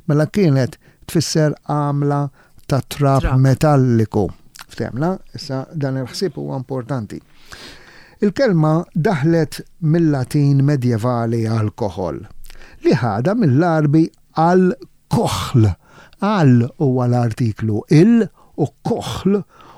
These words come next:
Speaker 1: huwa il-kollirium jew trap fin biex jiskura it-tebqit tal-għajnejn. Eh, dak li jiġi blu.
Speaker 2: L-eyeshadow.
Speaker 1: L-eyeshadow
Speaker 2: <laughs>
Speaker 1: blu. Ftemna? Li ġejja mill-verb kaħala.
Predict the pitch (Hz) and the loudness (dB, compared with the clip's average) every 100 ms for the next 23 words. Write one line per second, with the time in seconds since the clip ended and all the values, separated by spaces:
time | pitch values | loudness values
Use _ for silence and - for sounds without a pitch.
0 | - 202 180 175 175 170 - 185 190 214 | -6 0 2 2 4 2 2 2 4 4
1 | 214 156 131 117 98 104 147 139 - 175 | 6 6 6 4 2 2 2 2 0 0
2 | 196 220 - _ _ - - 139 107 107 | 0 -2 -6 _ _ -12 -2 0 2 0
3 | 143 196 - 123 - - 160 160 165 165 | -2 -2 -4 -6 -4 -2 0 0 -4 -2
4 | 226 - 120 - 151 139 - - 127 123 | -4 -4 -8 -2 -2 -2 -4 -4 -2 0
5 | 131 165 190 123 101 - - _ _ _ | 2 4 4 2 -2 -10 -20 _ _ _
6 | - 110 120 120 135 135 131 - - - | -6 -2 0 2 2 0 -2 -10 -20 -20
7 | - - 311 170 139 - 135 127 120 117 | -20 -12 -4 0 0 2 2 4 4 4
8 | 120 127 127 _ _ _ _ - 135 110 | 4 4 2 _ _ _ _ -6 -2 4
9 | 147 151 104 127 131 143 143 131 127 123 | 6 6 4 -4 -18 -6 0 2 2 0
10 | 110 139 110 104 98 - 139 135 123 82 | 2 2 2 0 -2 -6 -2 0 0 -2
11 | _ - - 120 101 139 190 - - - | _ -20 -14 -12 -6 -4 -6 -8 -20 -20
12 | - - - 196 196 285 247 180 160 160 | -20 -20 -4 0 0 0 0 2 4 4
13 | 143 135 117 110 - 247 - 131 110 82 | 4 2 0 -2 -2 -2 -2 -2 -2 -2